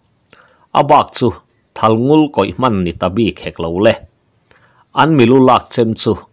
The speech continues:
an pot dok ve ngal zok zoka. An ni poi ho la thi tha a nun hum na na ron tlan chia an ni bok nen. Ala dam te chuan an ni a in an tlem ti an han hriat chuan an ron zuam na samai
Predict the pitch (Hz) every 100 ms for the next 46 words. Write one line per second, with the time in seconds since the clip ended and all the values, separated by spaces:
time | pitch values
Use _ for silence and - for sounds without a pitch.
0 | _ 110 123 117 92 92 90 95 95 90
1 | 92 104 98 147 143 _ 123 101 107 -
2 | 117 - _ _ _ _ _ _ _ _
3 | _ _ _ _ _ _ - 131 135 160
4 | 117 - 139 117 117 117 95 87 - _
5 | - 107 110 - 123 107 120 - - 117
6 | 113 101 113 107 113 127 131 131 107 90
7 | - - 113 - - 85 78 - 110 98
8 | 87 120 - 101 82 - _ _ _ _
9 | _ _ _ - 123 151 135 143 139 139
10 | - 139 101 82 - _ - 110 131 127
11 | - 120 117 113 110 107 107 95 139 143
12 | - 85 107 107 90 - 120 98 - 113
13 | 101 95 - 127 139 113 92 87 123 113
14 | 113 107 - 101 80